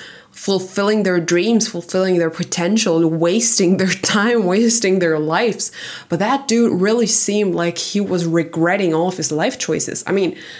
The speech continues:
I'm sorry for him. I don't know if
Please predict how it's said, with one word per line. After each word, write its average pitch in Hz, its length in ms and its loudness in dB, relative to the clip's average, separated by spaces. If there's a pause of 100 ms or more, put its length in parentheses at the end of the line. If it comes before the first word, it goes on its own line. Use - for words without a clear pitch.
(400)
I'm - 220 -2
sorry 170 480 2
for - 180 -6
him. 160 140 0
I 247 120 0
don't 269 160 2
know 220 340 0 (760)
if 190 640 -2